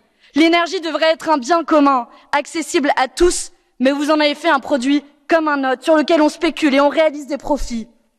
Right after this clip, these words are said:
Se chauffer ou se nourrir ne devrait pas être un luxe,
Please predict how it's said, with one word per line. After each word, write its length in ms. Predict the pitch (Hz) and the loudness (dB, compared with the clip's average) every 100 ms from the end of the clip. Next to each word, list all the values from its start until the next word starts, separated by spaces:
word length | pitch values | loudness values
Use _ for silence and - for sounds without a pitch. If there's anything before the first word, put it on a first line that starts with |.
| _ _ - | _ _ -8
Se 200 | - 294 | 0 0
chauffer 500 | - 349 - 339 349 - _ _ 262 | 2 0 0 -2 -2 -10 _ _ -8
ou 80 | |
se 140 | 247 - | -2 2
nourrir 560 | 277 320 277 247 226 - _ _ 247 | 4 4 4 0 -2 -6 _ _ 0
ne 140 | 277 | 2
devrait 440 | 247 311 302 330 - - - | 2 0 2 0 -4 -14 -2
pas 160 | 359 330 | 0 0
être 240 | 269 - 254 | -4 -6 -4
un 100 | 240 | -4
luxe, 460 | 233 233 - - | -6 -10 -14 -18